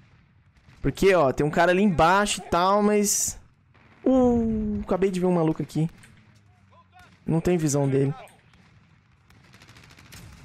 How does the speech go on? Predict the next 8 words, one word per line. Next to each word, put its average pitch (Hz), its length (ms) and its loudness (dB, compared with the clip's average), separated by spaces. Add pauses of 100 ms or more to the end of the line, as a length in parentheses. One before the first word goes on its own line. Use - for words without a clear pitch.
(1040)
Nossa, 190 600 0
não 165 80 0
é 170 40 -2
possível. 151 480 0 (920)
Nossa, 233 600 4
tá 185 100 0
muito 185 260 0
lagado. 139 380 0